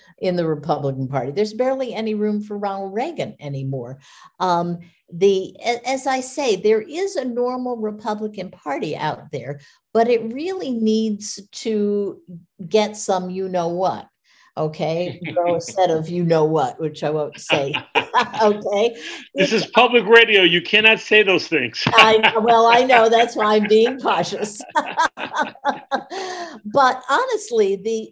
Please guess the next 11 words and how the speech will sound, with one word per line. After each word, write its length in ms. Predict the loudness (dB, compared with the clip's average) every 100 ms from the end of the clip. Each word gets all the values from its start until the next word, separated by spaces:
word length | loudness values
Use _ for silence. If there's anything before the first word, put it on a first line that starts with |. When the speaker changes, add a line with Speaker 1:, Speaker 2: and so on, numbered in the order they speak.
| -4
Speaker 1:
the 180 | -2 -2
timidity 1080 | -2 -4 -2 -6 -6 -6 -6 -8 -8 -12 -16 _
of 380 | 0 2 2 -2
the 80 | -6
Republican 880 | -6 -4 -6 -6 -6 -6 -6 -8 -12 _ _
Party, 640 | -8 -4 -2 -4 -6 -10 -18 _ _ _ _
um, 360 | -2 0 -2 -6
in 340 | -10 -10 -10 -16 -14
taking 460 | -6 -4 -4 -8 -8
on 380 | -6 -4 -4
Trump 460 | -4 -6 -6 -6